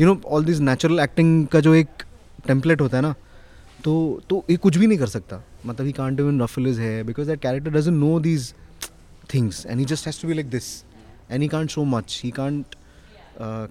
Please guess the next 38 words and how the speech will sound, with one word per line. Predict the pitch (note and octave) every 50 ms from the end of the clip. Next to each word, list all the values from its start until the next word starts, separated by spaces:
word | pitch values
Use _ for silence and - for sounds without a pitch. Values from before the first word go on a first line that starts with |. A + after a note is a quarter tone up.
| - -
cry | B2 A#2+ B2
out | B2 C3 B2+ -
loud | A#2+ A#2 A#2 A#2 A#2
or, | B2 C3
because | C3+ C3+ B2+ B2+ C#3+ D#3 D3
he | D3+ C#3+
doesn't | C3 B2 A#2+ C3 D3 D#3 D3 C3+ -
process | - A#2 A#2 - - D3 - -
it | D3+ C3+ - - - - -
like | B2 C3 C3 -
us। | - C3+ C#3 - - - - - - - - - - -
He | B2+
can't | - C#3 C#3+ C#3
frown | - - A#2+ A#2 B2 C3 C3
too | B2 C3
much। | B2 A#2+ A#2 A#2 - -
He | -
can't | - E3 F3+ D#3+
do | G3+ G3
anything | D#3 C#3 D#3 F3+ - E3 C#3
actually। | A2 G2+ - - G#2 G2 F#2 - - - - - - - - - -
तो | - F3 F3 - - - -
I've, | - C3+ D#3 D3 D3 D3 - - - - - - - - - - - - -
तो | -
I | - D3+ E3
w-, | F#3 G#3+ G3
it | E3+
was | G3+ G3 G3
a | G#3+
little, | F#3+ F#3 G3 G#3 G#3 G3+ F3
uh, | D#3 D3 C3+ B2+ B2 A#2 A2+ A2 G#2+ G2 G#2 - - - -
tough | - C#3+ - -
on | F3 - C#3+
him | E3 F3+ F3
also, | D#3+ C3+ B2 - D#3+ E3
having | D3 D3+ D#3+ E3+ D#3+
taken | - D3 C#3 - F3 F3
away | F3 F3 F#3